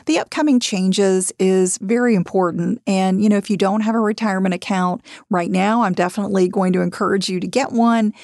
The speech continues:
And of course, you might have one down the road. And so these rules will definitely apply to you. So why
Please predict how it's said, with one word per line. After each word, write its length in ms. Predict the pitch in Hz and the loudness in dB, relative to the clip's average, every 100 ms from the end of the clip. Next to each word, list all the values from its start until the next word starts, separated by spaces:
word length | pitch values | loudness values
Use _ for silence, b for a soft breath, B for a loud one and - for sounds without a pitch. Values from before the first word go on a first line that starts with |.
| B | B
And 140 | 294 339 | -2 -2
of 80 | - | 0
course, 420 | 262 294 - - | 0 0 -4 0
you 140 | 233 | 2
might 240 | 214 202 196 | 2 0 -2
have 300 | 196 185 196 | -2 -2 -2
one 480 | 185 180 180 180 - | 0 0 0 -2 0
down 280 | 185 180 180 | 0 0 0
the 100 | 175 | 0
road. 420 | 254 269 254 226 | 2 4 2 0
And 160 | 190 185 | 0 -2
so 540 | - 190 185 180 180 180 | -2 -2 2 2 0 0
these 300 | 185 190 185 | -2 -2 0
rules 340 | 185 180 175 | 2 2 0
will 180 | 180 175 | -2 0
definitely 480 | 175 170 185 180 190 | -2 -2 -2 0 -2
apply 360 | - - 175 | -4 -6 -2
to 60 | 175 | -2
you. 460 | 175 330 359 - B B B B | 0 -2 -2 -4 B B B B
So 240 | - 302 359 | -4 -2 -2
why 640 | 247 269 339 427 427 | -2 -2 -2 -2 -2